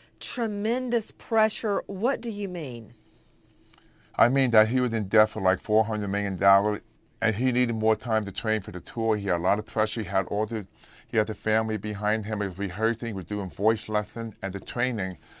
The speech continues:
Speaker 2: I just think that because he wanted to make the greatest comeback, that he has so much pressure on himself, and I think his body just gave out because it was just too much. It was too much for a short period of time.
Speaker 1: You know,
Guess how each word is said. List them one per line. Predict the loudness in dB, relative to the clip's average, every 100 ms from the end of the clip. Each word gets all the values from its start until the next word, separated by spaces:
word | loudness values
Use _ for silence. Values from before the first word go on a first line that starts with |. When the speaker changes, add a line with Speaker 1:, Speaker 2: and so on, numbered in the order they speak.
| -20 0
Speaker 2:
I | 4 4
just | 2 -4
think | -2 0 4
that | 4
because | 2 -2 -2 -2 -2
he | -2
wanted | 0 -2 -4
to |
make | -4 -4
the | -6
greatest | -2 -2 -2 -6
comeback, | -6 -4 -2 2 2 2 -4 _ _ _ _ 0
that | 2
he |
has | 2 -2 -4 -4
so | -4
much | -4 -6
pressure | -10 -2 0 0 -4
on | -4 -4
himself, | -6 -4 2 4 2 -2
and |
I | -6
think | -4 -8
his | -8
body | -2 0 0
just | -2 -8 -2
gave | -2 0
out | 2 0 0
because | -8 -8 -6 -6 -8 _ _ _ _ _ -8
it | -6
was | -4
just | -8 -10 -10
too | -6
much. | -4 -4 -6
It |
was | -12 -12
too | -6 -2
much | 0 0 -2 -10
for | -8
a | -8
short | -6 -4 -4 -2
period | -4 -2
of | -4
time. | -6 -6 -6 -10 _ -20 _ _ _ _ _ _ _ _ _ _ _ _ _ _ _ _ _ _ _ _ _
Speaker 1:
You | -4
know, | 0 2 0